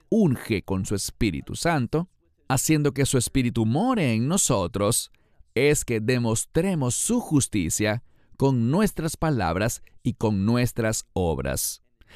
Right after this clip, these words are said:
La gracia de Dios nos fue dada para que seamos salvos,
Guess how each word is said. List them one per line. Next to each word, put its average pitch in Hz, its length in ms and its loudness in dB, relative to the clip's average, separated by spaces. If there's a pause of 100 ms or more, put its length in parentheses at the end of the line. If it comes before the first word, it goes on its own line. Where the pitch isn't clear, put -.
(200)
La 95 200 0
gracia 202 540 0
de 131 160 2
Dios 87 480 -2
nos 117 440 2
fue 170 240 -2
dada 107 380 -2 (220)
para 139 200 0
que 135 140 -2
seamos 107 420 -2
salvos, 101 800 0